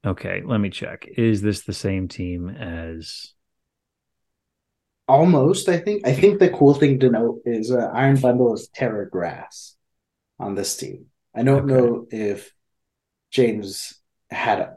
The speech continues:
Speaker 2: Terra Grass bundle. Um, I do know, wanna th-, point out that, uh,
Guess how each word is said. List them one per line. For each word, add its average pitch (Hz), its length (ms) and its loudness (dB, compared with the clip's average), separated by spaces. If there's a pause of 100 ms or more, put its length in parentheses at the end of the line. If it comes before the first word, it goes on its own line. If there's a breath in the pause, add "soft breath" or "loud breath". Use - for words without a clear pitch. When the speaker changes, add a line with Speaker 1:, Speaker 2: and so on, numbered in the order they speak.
Speaker 2:
Terra 92 360 -4
Grass 104 540 -2
bundle. 147 540 2 (480 soft breath)
Um, 139 340 6
I 143 120 6
do 170 260 4
know, 120 360 -2
wanna 120 440 2
th-, - 240 -18 (280)
point 120 220 4
out 101 380 -2
that, 95 400 -2
uh, 87 340 -2